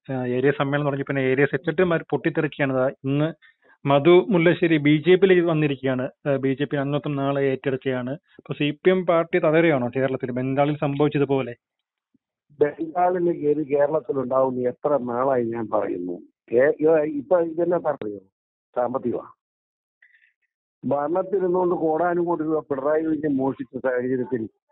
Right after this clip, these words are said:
Speaker 2: സ്വാഭാവികമായി ത-, കീഴക്കരയിലോട്ട് ആളുകൾക്ക് സംസാരിക്കാൻ, നി-, നിയന്ത്രിക്കാൻ പറ്റാതായി. താഴേക്കടയിലോട് ചോദിച്ചാൽ താൻ മേടിച്ചാൽ എന്ത് തിരിച്ചു ചോദിക്കല്ലേ, മിണ്ടാൻ പറ്റുമോ?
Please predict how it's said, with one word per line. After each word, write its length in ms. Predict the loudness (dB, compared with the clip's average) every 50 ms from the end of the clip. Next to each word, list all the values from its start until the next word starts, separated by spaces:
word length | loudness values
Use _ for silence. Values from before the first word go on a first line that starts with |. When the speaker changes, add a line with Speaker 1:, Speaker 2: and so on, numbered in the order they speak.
| _ _ _ _ _ _ _ _ _ _ -4
Speaker 2:
സ്വാഭാവികമായി 1120 | -2 0 0 0 0 0 0 0 0 0 -2 -4 -4 -4 -4 -2 -2 -2 -4 -4 -6 -8 -12 _ _ _ -4
ത-, 140 | -4 -4 -4 -6
കീഴക്കരയിലോട്ട് 1000 | -4 -2 0 0 0 -2 -2 -2 -2 0 0 0 0 0 -2 -2 -4 -4 -4 -6 -6 _ _ _ _ _ _ -4
ആളുകൾക്ക് 480 | -2 -2 -2 0 -2 -2 -2 -4 -6 -6
സംസാരിക്കാൻ, 640 | -6 -6 -6 -6 -4 -4 -4 -4 -4 -4 -6 -6
നി-, 280 | -6 -8 -10 -10 -10 -8
നിയന്ത്രിക്കാൻ 560 | -6 -4 -4 -4 -4 -4 -4 -4 -4 -4 -4
പറ്റാതായി. 460 | -4 -6 -4 -4 -4 -4 -6 -8 -14 -16 _ _ _ _ _ _ _ _ _ _ _ _ _ _ _ _ _ _ _ _ _ _ _ _ _ _ _ _ _ _ _ _ _ _ _ _ _ _ _ _ -4
താഴേക്കടയിലോട് 680 | -2 0 0 0 0 0 -2 -2 -2 -2 -2 0 0
ചോദിച്ചാൽ 280 | 0 -2 -2 -2 -2
താൻ 220 | -2 0 0 -2 -2
മേടിച്ചാൽ 380 | -2 -4 -4 -4 -4 -2 -2 -2
എന്ത് 320 | -2 -2 -2 -4 -4 -4
തിരിച്ചു 240 | -2 -2 -2 -2 -2
ചോദിക്കല്ലേ, 400 | -4 -2 -4 -4 -6 -6 -6 -6
മിണ്ടാൻ 300 | -6 -4 -2 -2 -4 -4
പറ്റുമോ? 260 | -6 -10 _ _ _